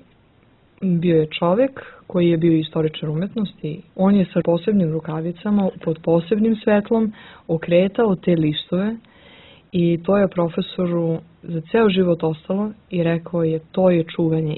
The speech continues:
istorije i treba da se ugledamo na njih.” A, nakon toga dolazimo upravo do tog doktorata, do te želje da ide dalje, da doktorira. Izlazak iz zemlje,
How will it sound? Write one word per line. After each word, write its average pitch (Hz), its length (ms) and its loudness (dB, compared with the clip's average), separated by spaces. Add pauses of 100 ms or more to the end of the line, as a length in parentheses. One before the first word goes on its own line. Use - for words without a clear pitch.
istorije 156 540 -8 (400)
i 175 60 -4
treba 175 260 2
da 165 100 4
se 165 140 -8
ugledamo 156 420 0
na 151 100 -6
njih.” - 400 -14 (960)
A, 170 240 2
nakon 240 300 4
toga 240 460 4
dolazimo 196 880 4 (200)
upravo 196 360 2
do 175 80 2
tog 190 240 4
doktorata, 165 640 -2 (380)
do 175 160 0
te 180 140 2
želje 175 380 4 (340)
da 160 340 -2 (400)
ide 165 260 0
dalje, 160 460 0 (300)
da 170 140 0
doktorira. 165 640 -2 (1160)
Izlazak 190 540 2
iz 165 140 0
zemlje, 175 500 2